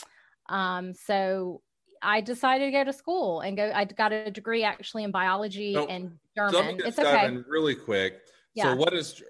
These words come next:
Speaker 2: for those that don't know, and myself included, what is three-day eventing with horses, or what were you going to do in the Olympics with horses? 'Cause
Speaker 1: Right.
Speaker 2: I, I,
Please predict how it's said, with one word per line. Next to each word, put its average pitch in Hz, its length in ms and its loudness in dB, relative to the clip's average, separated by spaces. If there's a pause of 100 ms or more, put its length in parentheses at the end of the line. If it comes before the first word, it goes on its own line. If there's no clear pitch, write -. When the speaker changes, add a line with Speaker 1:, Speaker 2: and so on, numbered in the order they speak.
(100)
Speaker 2:
for 135 140 -2
those 170 280 4
that 151 100 -6
don't 135 180 0
know, 123 160 -2
and 120 100 -4
myself 120 420 0
included, 104 420 -4
what 127 180 4
is 131 240 0
three-day 123 480 -2
eventing 117 480 -6
with 110 120 -10
horses, 117 380 -4
or 110 140 -2 (200)
what 180 180 6
were 196 120 4
you 180 120 2
going 156 300 2
to 131 100 0
do 131 220 0
in 135 80 0
the 117 100 -2
Olympics 101 400 -8
with 104 160 -10
horses? 92 340 -10
'Cause - 120 -8
Speaker 1:
Right. 175 360 0 (100)
Speaker 2:
I, 160 140 4
I, 165 220 4